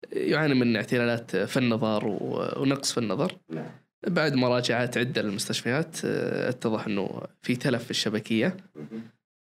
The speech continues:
Speaker 1: والتلف الشبكية ذا هو اللي يعني اللي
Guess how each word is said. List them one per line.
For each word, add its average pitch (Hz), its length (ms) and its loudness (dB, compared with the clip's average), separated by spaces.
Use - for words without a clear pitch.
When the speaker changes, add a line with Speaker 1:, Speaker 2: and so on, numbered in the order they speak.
Speaker 1:
والتلف 123 920 2
الشبكية 151 560 2
ذا 147 240 2
هو 139 180 6
اللي 113 180 4
يعني 104 260 0
اللي 98 380 -2